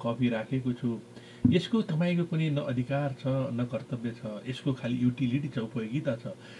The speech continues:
तपाईँलाई जब तिर्खा लाग्छ पानी पिउनुहोस्, तपाईँलाई जब तिर्खा लाग्दैन नपिउनुहोस्, तपाईँ स्वतन्त्र हुनुहुन्छ। त्यसलाई चाहिँ हामीले फ्री विल भन्ने गर्दछौँ। त्यस्तै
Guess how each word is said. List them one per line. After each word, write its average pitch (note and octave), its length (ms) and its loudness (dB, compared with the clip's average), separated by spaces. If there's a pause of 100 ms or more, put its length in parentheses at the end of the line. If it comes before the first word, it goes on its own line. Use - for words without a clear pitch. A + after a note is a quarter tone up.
(220)
तपाईँलाई C#4 380 8
जब F#3+ 180 6
तिर्खा D3+ 300 2
लाग्छ D3 340 2
पानी C3+ 220 2
पिउनुहोस्, C3 420 0
तपाईँलाई C3 380 0
जब B2 160 2 (100)
तिर्खा A2 240 -2
लाग्दैन A#2 400 0
नपिउनुहोस्, B2+ 480 -2
तपाईँ B2+ 240 -2
स्वतन्त्र D#3+ 480 -2
हुनुहुन्छ। C#3 340 2
त्यसलाई B2 380 -4
चाहिँ A2 220 -8
हामीले G#2+ 420 -8
फ्री B2+ 120 0
विल E3 260 2
भन्ने G#2 220 -4
गर्दछौँ। G#2 400 -10 (500)
त्यस्तै C4 380 4